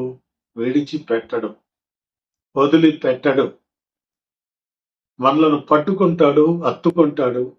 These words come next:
కౌగిలించుకుంటాడు, ముద్దాడుతాడు, ఓదారుస్తాడు. అలాంటి దేవుడండి మన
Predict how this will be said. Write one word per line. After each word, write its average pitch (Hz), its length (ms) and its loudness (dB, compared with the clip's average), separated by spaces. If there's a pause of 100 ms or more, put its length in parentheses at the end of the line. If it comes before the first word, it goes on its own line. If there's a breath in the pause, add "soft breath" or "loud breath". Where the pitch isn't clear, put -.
(1080)
కౌగిలించుకుంటాడు, 165 1000 0
ముద్దాడుతాడు, 131 880 0 (840)
ఓదారుస్తాడు. 120 840 -2 (640)
అలాంటి 160 400 4
దేవుడండి 165 540 4
మన 131 200 -8